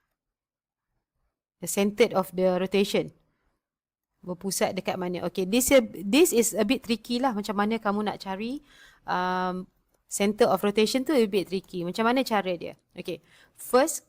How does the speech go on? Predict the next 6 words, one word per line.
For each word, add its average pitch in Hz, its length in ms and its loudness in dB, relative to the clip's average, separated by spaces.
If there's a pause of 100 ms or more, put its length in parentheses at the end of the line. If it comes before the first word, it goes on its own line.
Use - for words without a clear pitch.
(140)
kamu 214 300 0
kena 220 160 -2
cari 208 260 -4
dua 233 220 0
titik 233 420 -10
kesetaraan. 180 720 -4